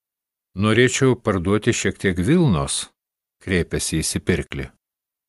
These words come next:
Parduotuvė pilna ir pirklys paprašo piemens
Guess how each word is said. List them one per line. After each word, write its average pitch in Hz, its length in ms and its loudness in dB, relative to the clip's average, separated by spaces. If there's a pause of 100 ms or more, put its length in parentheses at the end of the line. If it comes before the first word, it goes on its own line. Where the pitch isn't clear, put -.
(520)
Parduotuvė 110 540 0
pilna 95 420 2
ir 123 160 0
pirklys 151 420 0
paprašo 147 520 -2
piemens 127 500 0